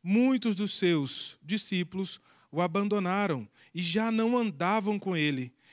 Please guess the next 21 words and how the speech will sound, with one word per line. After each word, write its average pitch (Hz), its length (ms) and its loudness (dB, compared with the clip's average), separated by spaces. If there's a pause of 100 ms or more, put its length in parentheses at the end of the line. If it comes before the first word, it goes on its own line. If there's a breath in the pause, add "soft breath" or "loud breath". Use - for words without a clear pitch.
Então 196 460 -2
perguntou 185 800 0 (480)
Jesus 170 420 -2
aos 160 240 -4
doze: 143 460 -4 (220)
'Porventura 170 500 -2
quereis 175 440 -2
também 160 340 -4
vós 147 360 -4
outros 160 460 -6
retirar-vos?'" 135 800 -12 (1700)
Irmãos, 233 400 2
por 247 240 0
que 269 120 2
que 262 120 -2
esses 226 360 0
homens 185 640 -2 (140)
rejeitaram 180 1040 0 (280)
o 165 160 -4
grande 147 420 -2
conselheiro? 131 720 -6